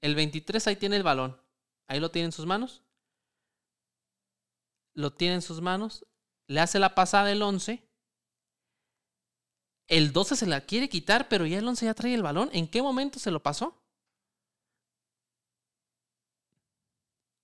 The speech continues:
Vamos a ver la jugada rápida.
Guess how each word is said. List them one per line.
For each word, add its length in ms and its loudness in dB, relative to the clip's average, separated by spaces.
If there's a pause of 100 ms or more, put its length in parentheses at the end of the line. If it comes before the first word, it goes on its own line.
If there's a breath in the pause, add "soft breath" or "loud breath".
(560)
Vamos 220 2
a 40 2
ver 100 2
la 80 -2
jugada 600 -2 (380)
rápida. 600 0